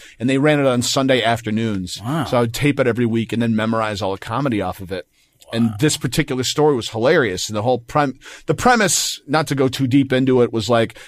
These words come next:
Speaker 1: an English school teacher goes up to a, uh, up into Scotland,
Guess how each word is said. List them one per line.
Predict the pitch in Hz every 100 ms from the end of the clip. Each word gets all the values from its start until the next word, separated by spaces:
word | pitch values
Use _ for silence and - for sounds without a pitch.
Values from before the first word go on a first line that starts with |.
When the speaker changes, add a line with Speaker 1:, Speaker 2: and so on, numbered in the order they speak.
| -
Speaker 1:
an | 147
English | 180 170 156
school | - 165 156
teacher | 151 131 139
goes | 135 131 131
up | 131 -
to | - 139 123
a, | 117 117
uh, | 110 104 98 - _ _ -
up | 120
into | 131 117
Scotland, | - 147 135 127 117 110 -